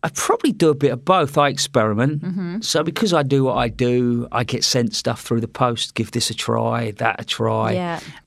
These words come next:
Speaker 1: And then for a couple of years, I might experiment and I'll move from cordon,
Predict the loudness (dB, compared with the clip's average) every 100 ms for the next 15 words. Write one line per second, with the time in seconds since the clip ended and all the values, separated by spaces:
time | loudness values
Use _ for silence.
0 | -4 0 0 0 0 0 0 2 2 2
1 | 2 0 0 -2 0 2 2 2 -2 -6
2 | -14 _ -2 2 2 2 2 2 0 -6
3 | -10 -12 -10 -4 -2 -2 0 2 2 0
4 | -4